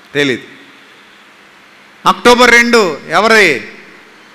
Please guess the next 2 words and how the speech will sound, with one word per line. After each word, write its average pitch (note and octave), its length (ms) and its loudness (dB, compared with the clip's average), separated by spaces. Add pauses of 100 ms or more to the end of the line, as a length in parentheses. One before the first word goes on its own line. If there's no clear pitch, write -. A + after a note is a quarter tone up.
(760)
వర్ధంతి? F#3+ 840 0 (3000)
ఆ? C4+ 160 0